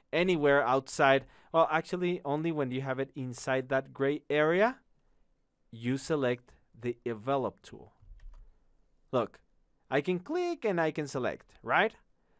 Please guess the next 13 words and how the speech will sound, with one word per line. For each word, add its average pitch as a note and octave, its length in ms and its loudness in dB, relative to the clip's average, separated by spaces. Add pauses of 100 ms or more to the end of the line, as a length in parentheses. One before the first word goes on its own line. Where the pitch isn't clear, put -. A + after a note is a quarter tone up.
(120)
But D#3 120 8
if D#3+ 140 4
I E3 140 8
want E3+ 320 4
to D3+ 300 2 (280)
edit A#3 600 4
volume, D#3+ 720 4 (100)
I D#3 160 4
can F#3 260 0
just D#3 320 4
go D3 200 4
to C3+ 240 -4 (120)
this G#3+ 280 -2